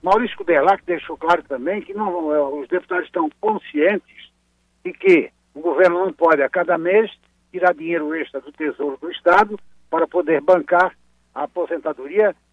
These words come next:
de mais de sessenta e dois mil inativos do Estado. Claro que isso vai ter que ter uma compensação, uma reestruturação e, claro, colocado, alguns parlamentares colocaram, o governador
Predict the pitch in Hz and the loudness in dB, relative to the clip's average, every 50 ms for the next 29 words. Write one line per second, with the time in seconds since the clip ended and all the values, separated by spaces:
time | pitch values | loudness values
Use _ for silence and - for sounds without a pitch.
0 | _ _ _ - 151 143 156 190 214 220 220 208 180 - - 180 160 - - 185 | _ _ _ -10 -10 -6 -2 0 0 0 0 -4 -6 -8 -8 -6 -6 -4 -4 -6
1 | 196 175 185 175 160 151 185 185 165 131 139 147 165 202 208 202 196 190 196 180 | -4 -2 -4 -4 -4 -2 -2 -2 -2 -4 -6 -4 -2 -2 -2 -2 -2 0 0 -2
2 | - _ - 220 - 165 165 - 196 196 185 - _ - 156 139 - - - - | -2 _ -6 -8 -8 -8 -8 -8 -8 -8 -8 -6 _ 0 0 0 0 -2 -8 -18
3 | - - _ _ _ _ _ _ _ _ _ _ _ _ _ _ _ - 165 160 | -20 -20 _ _ _ _ _ _ _ _ _ _ _ _ _ _ _ 0 2 2
4 | 165 170 156 - 175 165 165 185 190 - - 208 185 - - 170 - _ 180 170 | 2 2 0 -4 -6 -4 -4 -4 -6 -4 -4 -4 -4 -4 -6 -8 -8 _ -6 -4
5 | 160 156 143 - 190 180 160 - 190 175 147 - 151 131 - - - 165 180 208 | -4 -4 -4 -6 -6 -8 -4 -2 -2 -2 -2 -2 -4 -6 -6 -4 -2 0 0 0
6 | 214 214 - _ _ _ _ _ _ _ - 156 151 143 127 113 170 220 202 - | 0 -2 -6 _ _ _ _ _ _ _ -2 0 2 2 2 2 2 2 2 0
7 | - 170 - - 165 151 127 - _ - 185 196 226 240 226 - _ _ _ _ | -6 -12 -10 -4 -4 -4 -4 -4 _ -2 0 0 0 -2 -6 -10 _ _ _ _
8 | _ _ - 214 220 - 190 180 175 160 120 87 - _ _ _ _ _ 190 185 | _ _ -14 -14 -6 -2 0 2 2 2 0 -2 -6 _ _ _ _ _ -4 -2
9 | 180 175 - - 175 170 165 135 143 135 - 151 170 156 - - 139 135 143 135 | -2 -4 -2 2 2 2 2 0 -2 -6 -6 -8 -8 -8 -4 -2 0 0 0 0
10 | 135 - - 147 143 - - 156 156 147 - 160 165 190 185 156 160 202 208 202 | -2 -4 -4 -6 -6 -4 -4 -4 -2 -2 0 0 -2 -2 -2 -2 -4 0 0 0
11 | 180 151 180 202 - | 0 0 0 0 -2